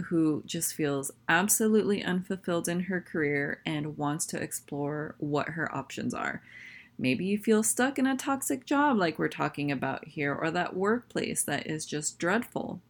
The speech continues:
and you want to figure out how you can escape. And maybe you've been wondering, well, what are your options beyond your nine-to-five? What you get during our time together is a ninety-minute video call,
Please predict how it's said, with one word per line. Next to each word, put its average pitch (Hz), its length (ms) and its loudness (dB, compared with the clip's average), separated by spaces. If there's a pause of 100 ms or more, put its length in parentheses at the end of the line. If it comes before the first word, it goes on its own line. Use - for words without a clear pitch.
and 175 240 -2
you 190 100 2
want 202 220 2
to 233 140 0
figure 208 240 2
out 165 260 4 (380)
how 165 500 2
you 170 220 -2
can 135 520 -4
escape. - 640 0 (500)
And 202 220 6
maybe 233 280 6
you've 359 340 6
been 370 180 2
wondering, 302 500 4 (200)
well, 170 180 2
what 208 160 2
are 269 80 2
your 277 260 2
options 160 500 0
beyond 151 480 0
your 151 160 2
nine-to-five? - 840 -4 (560)
What 165 240 2
you 254 140 4
get 240 400 2
during 175 300 2
our 233 120 4
time 208 240 0
together 175 720 0
is 147 460 -2 (100)
a 151 100 -2
ninety-minute 202 760 2
video 170 420 0
call, 160 500 -2